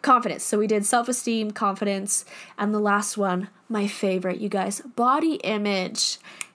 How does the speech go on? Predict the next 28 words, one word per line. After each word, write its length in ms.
Yes, 580
queen. 600
Okay. 580
This 280
one, 340
I'm 160
gonna 340
say 520
is 180
gonna 200
be 120
the 100
hardest 360
one 160
to 80
work 240
on. 280
Um, 480
if 160
you 140
have 500
no 340
body 500
insecurities, 800
good 200
for 140
you. 440
Fucking 640